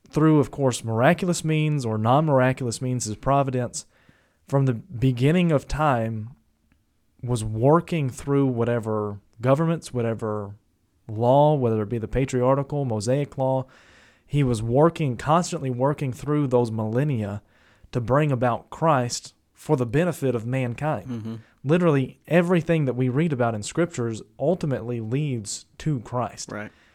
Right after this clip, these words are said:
Speaker 1: And so again, you think about an egotistical maniac, that doesn't fit the characteristics of an
Speaker 2: No.
Speaker 1: egotistical maniac.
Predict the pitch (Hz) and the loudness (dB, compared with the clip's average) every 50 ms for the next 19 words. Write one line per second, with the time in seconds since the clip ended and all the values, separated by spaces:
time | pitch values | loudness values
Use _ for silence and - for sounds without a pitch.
0 | _ _ _ _ - - 131 113 139 143 143 131 135 156 151 139 135 127 156 151 | _ _ _ _ -8 -6 -4 0 2 2 2 2 2 2 2 2 0 0 0 -2
1 | 131 127 131 127 120 117 131 151 156 147 120 - - 139 - - 107 - 107 110 | 0 2 2 2 2 2 0 0 0 0 0 0 -2 -4 -6 -6 -8 -8 -6 -4
2 | 131 156 160 143 123 117 113 - 143 147 139 143 143 120 135 127 - - 151 139 | -4 -4 -2 -2 -4 -4 -4 -2 -2 -2 0 0 -2 -2 -2 -6 -6 -4 -4 -4
3 | 135 - - - - 135 131 120 - - 110 135 139 - - 110 - 107 117 110 | -4 -6 -8 -8 -4 -4 -2 -2 -2 -4 -4 -4 -4 -4 -6 -6 -6 -4 -4 -4
4 | 117 123 123 117 117 113 - 131 123 - - 110 113 104 113 139 151 143 117 98 | -4 -4 -4 -4 -6 -6 -4 -6 -6 -6 -6 -8 -8 -4 -2 -2 -2 -2 -4 -6
5 | - - - | -10 -12 -18